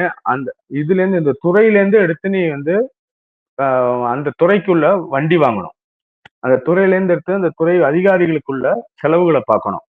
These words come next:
போக்குவரத்து செலவு பார்க்கணும். ஆனா அதெல்லாம் இல்லாம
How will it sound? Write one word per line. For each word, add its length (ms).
போக்குவரத்து 460
செலவு 300
பார்க்கணும். 380
ஆனா 200
அதெல்லாம் 400
இல்லாம 640